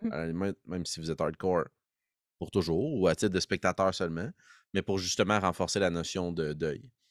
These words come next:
Speaker 2: Cependant, on sait c'est quoi, là, on veut jouer à D and D avec nos amis ou autre jeu.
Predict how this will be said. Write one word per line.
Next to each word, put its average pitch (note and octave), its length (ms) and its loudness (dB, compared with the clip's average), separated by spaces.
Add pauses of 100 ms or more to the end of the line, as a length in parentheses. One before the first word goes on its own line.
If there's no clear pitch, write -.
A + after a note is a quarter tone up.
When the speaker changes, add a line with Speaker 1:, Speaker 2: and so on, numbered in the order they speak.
(140)
Speaker 2:
Cependant, E2+ 440 0
on - 20 2
sait E2 140 -4
c'est D#2+ 100 -4
quoi, E2+ 160 2
là, B2+ 80 0
on B2+ 60 -4
veut F2 100 -4
jouer D#2 160 0
à D2+ 40 0
D D#2 140 -2
and D#2 40 0
D D#2 60 -2
avec D#2+ 120 -4
nos D#2+ 160 -4
amis D#2+ 300 -2
ou D2+ 180 -6
autre D2+ 320 -6
jeu. D#2+ 220 -4